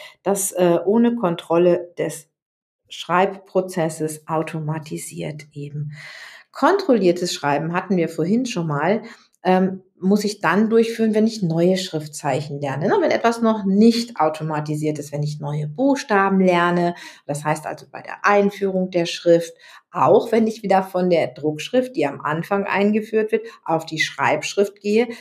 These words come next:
selbst wenn ich in der Druckschrift schon automatisiert geschrieben habe, fängt das Kind wieder an, kontrolliert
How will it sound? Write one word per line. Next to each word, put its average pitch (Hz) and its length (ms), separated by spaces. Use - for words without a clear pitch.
selbst 170 280
wenn 175 140
ich 214 120
in 196 100
der 175 100
Druckschrift 185 560
schon 180 180
automatisiert 170 760
geschrieben 143 500
habe, 175 320
fängt 185 260
das 170 160
Kind 185 240
wieder 165 260
an, 180 200
kontrolliert 160 720